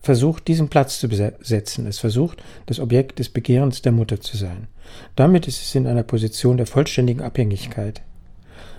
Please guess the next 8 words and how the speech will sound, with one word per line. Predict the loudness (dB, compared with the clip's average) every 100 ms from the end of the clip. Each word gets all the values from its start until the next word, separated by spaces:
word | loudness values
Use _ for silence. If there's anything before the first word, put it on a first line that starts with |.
| -18 -6
Ähm, | -2 0
das | 2 0
ist | 0
sozusagen | -2 2 2 2
die |
Grundlage | 4 4 6 4 2
der | 2
Neurose. | 2 2 0 -2 -4 -8